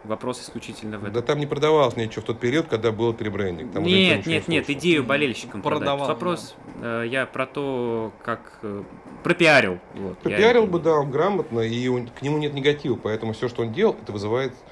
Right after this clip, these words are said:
Speaker 2: позитив. И даже эта эмблема зашла бы на
Speaker 1: Да.
Speaker 2: позитиве. Вот и всё.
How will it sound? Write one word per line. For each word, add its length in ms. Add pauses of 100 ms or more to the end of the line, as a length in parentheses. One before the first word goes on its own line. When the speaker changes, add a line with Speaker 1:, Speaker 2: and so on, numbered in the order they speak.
(300)
Speaker 2:
позитив. 400 (1300)
И 40
даже 240
эта 140
эмблема 400
зашла 260
бы 160
на 80
Speaker 1:
Да. 120
Speaker 2:
позитиве. 300 (120)
Вот 160
и 20
всё. 320